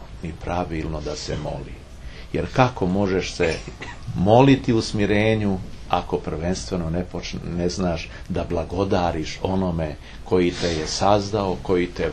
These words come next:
vodi, koji te rukovodi, koji te spasava? Kako onda znaš i da mu se moliš u smirenju, kao što rekao, braćo i sestre?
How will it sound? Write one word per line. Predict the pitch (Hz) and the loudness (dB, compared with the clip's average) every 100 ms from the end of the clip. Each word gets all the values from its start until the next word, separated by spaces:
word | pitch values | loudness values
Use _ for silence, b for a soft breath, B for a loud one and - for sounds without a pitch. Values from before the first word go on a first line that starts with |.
| 80 | 4
vodi, | 98 98 87 92 - | 4 4 0 -8 -2
koji | 92 92 | 0 0
te | - 87 | 0 -4
rukovodi, | 87 - 92 101 104 - 95 - | -2 -2 2 2 2 -2 -4 -2
koji | 98 - | 0 0
te | - - | -4 -8
spasava? | - - 107 120 - 104 - - - - - B B B B B | -6 0 2 2 0 0 0 0 -2 -6 -12 B B B B B
Kako | - 131 135 135 113 - | 2 2 4 4 4 6
onda | 127 123 120 101 82 90 | 6 6 2 2 0 -4
znaš | 82 107 104 95 - | -2 0 0 -2 -4
i | 104 | -2
da | 90 | 0
mu | 90 92 | 0 -2
se | - 85 | -4 -4
moliš | 87 117 113 101 87 - - - - - | -2 0 0 0 -2 -4 -8 -10 -8 -2
u | 95 | -2
smirenju, | - 87 80 80 85 85 80 | 0 0 0 0 0 -2 -2
kao | 80 78 78 | -4 -4 -4
što | - 76 | -6 -6
rekao, | 73 - - | -6 -6 -8
braćo | - - - - | -8 -8 -8 -10
i | - | -10
sestre? | - - - - | -10 -10 -12 -12